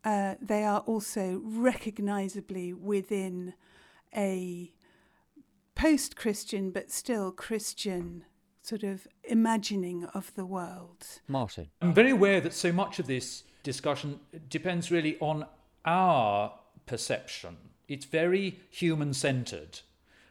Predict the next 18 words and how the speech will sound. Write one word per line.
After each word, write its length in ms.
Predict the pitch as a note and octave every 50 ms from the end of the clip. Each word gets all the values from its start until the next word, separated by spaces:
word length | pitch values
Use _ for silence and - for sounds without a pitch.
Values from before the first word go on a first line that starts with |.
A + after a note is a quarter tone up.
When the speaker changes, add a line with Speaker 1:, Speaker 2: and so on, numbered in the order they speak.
| _ _ _
Speaker 3:
Uh, 320 | - B2 B2 B2 B2 B2 - - - - -
and, 400 | D3 C3+ C#3 C#3 C#3 C3+ C3+ - - -
um, 420 | C#3 C3+ C#3 C3+ C3+ C3+ C3+ C3+ - - _
uh, 360 | - D3 C#3 C3+ C3+ C3+ - - -
it 140 | D3+ D3 -
means, 500 | D#3 D3 C#3+ C3+ C3 C3 - - - - -
uh, 220 | - C#3+ C3+ C#3 C#3 -
it's, 300 | D3+ D3+ D3 - - - - - C#3
to 80 | - E3+
a 40 | C#3+
certain 220 | - F3 F3 E3+
extent, 320 | E3 - - D#3+ D#3+ E3 D#3+
it 80 | D#3+
can 140 | - D#3 D3
depend 360 | C3+ D3 C#3 D#3+ D3+ D3 D3 C#3
on 160 | C3 C3 C3
our 280 | B2+ B2 B2 A#2+ A#2+
mood, 600 | A#2+ A#2+ C3 D3 D#3 D#3+ E3+ F3+ G3 G#3+ F#3+ -